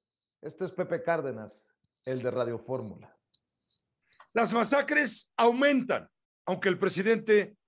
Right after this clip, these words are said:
Speaker 2: pretenda negarlo. Este lunes nos despertamos con la mala noticia del ataque a un palenque clandestino manejado supuestamente por la familia michoacana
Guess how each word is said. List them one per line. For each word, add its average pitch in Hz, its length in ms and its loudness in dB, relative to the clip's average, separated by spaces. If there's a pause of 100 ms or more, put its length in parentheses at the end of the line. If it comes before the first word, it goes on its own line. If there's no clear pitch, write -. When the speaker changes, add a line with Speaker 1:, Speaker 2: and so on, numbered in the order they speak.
(100)
Speaker 2:
pretenda 185 720 0
negarlo. 135 840 0 (640)
Este 226 260 2
lunes 233 640 2
nos 175 200 -2
despertamos 196 760 0
con 160 220 0
la 139 240 4
mala 147 420 0
noticia 147 580 -4 (460)
del 180 220 2
ataque 240 600 0
a 160 100 4
un 208 240 4
palenque 208 540 0
clandestino 190 680 0
manejado 190 840 0
supuestamente 196 720 2
por 180 180 2
la 151 100 2
familia 165 300 0
michoacana 160 640 0